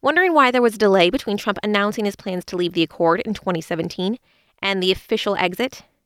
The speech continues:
So was I. Article twenty-eight of the agreement states that no country can leave for three years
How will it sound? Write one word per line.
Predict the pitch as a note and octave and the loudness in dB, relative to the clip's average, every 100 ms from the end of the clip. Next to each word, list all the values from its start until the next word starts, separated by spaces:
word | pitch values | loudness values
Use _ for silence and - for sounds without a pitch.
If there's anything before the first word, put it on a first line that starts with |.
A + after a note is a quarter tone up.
| _ _ - | _ _ -4
So | D4+ | 0
was | C#4 G#3+ | 2 0
I. | - - _ _ _ _ _ - - | -2 -6 _ _ _ _ _ -10 -2
Article | C4+ D#4 G#4 | -2 -2 -4
twenty-eight | - C4+ A3 F#3+ F#3+ | -2 0 2 0 -2
of | |
the | F3+ | -2
agreement | F3 G#3+ G3+ - | -2 0 -2 -2
states | - E3+ D#3+ | -2 -4 -4
that | - | -2
no | G#3 | -2
country | G#3 C#4+ A#3+ A3 | 0 -2 0 -2
can | - G3+ | -2 -2
leave | F#3+ E3+ | 0 -2
for | E3+ | -4
three | - - B3+ | -8 -6 -2
years | A3+ D3 | 0 0